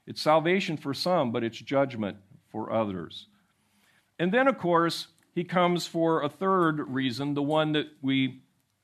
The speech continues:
uh, focus upon, and, like, and rightly so, um, and that is he came to suffer and die and be resurrected. I want to look at a, a couple of verses here.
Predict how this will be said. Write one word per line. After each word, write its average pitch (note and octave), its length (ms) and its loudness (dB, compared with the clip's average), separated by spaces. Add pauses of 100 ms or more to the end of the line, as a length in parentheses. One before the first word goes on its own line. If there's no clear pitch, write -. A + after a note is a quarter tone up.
(420)
uh, A#2+ 240 2
focus F3+ 400 -2
upon, C3+ 380 0
and, C3+ 200 -4
like, D3 300 2
and C3+ 180 0
rightly D#3 360 4
so, C#3 560 2 (520)
um, B2+ 540 4 (600)
and C#3+ 160 -2
that F3+ 200 6
is D#3+ 160 2
he D#3 80 0
came E3+ 360 0
to D#3 120 -2
suffer E3 720 0 (120)
and C3+ 200 -4
die C#3+ 600 6 (300)
and A#2+ 180 -4
be C3 140 0
resurrected. A2+ 920 -2 (800)
I - 60 -10
want F3+ 140 0
to F#3 60 4
look G3 200 0
at F#3+ 80 0
a, D#3+ 100 2 (140)
a C3+ 60 -8
couple F3 320 0
of D3+ 80 -2
verses C#3+ 440 -2
here. D3+ 420 0